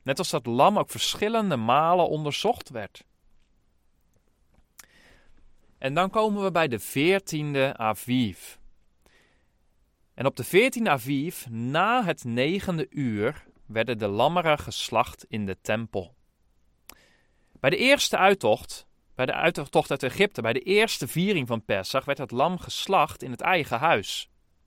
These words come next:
Men slachtte het lam thuis en at het in huis. Bij de latere vieringen, wat ieder jaar herhaald werd, werden de lammeren geslacht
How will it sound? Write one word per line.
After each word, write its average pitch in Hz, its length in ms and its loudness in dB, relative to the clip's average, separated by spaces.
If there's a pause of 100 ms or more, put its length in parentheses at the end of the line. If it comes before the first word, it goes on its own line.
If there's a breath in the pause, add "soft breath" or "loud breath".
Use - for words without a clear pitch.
(100)
Men 113 120 -6
slachtte - 420 -2
het 107 120 -4
lam 147 240 -4
thuis 202 440 2
en - 140 -12
at - 220 -2
het - 320 -6 (140)
in - 200 -6
huis. - 520 -2 (880 loud breath)
Bij 131 120 6
de 160 100 4
latere 180 600 6
vieringen, 123 460 0
wat 139 140 2
ieder 170 200 -2
jaar 147 260 6
herhaald 139 540 4
werd, 110 280 -2 (180 soft breath)
werden 143 260 0
de 139 80 2
lammeren 120 440 0
geslacht - 680 -2